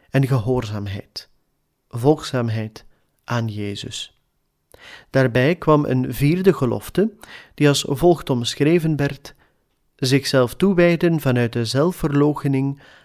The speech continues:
aan de zorg voor de armen en behoeftigen, die onderdrukt door nood en extreme armoede leven in mensonwaardige omstandigheden.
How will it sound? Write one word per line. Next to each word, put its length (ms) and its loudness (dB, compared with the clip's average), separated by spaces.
aan 200 0
de 120 -2
zorg 440 0
voor 200 2
de 120 0
armen 340 0
en 160 -2
behoeftigen, 760 -4
die 380 2
onderdrukt 840 2
door 240 0
nood 500 4
en 100 -4
extreme 580 0
armoede 600 0
leven 560 2
in 220 -2
mensonwaardige 880 -2
omstandigheden. 920 -6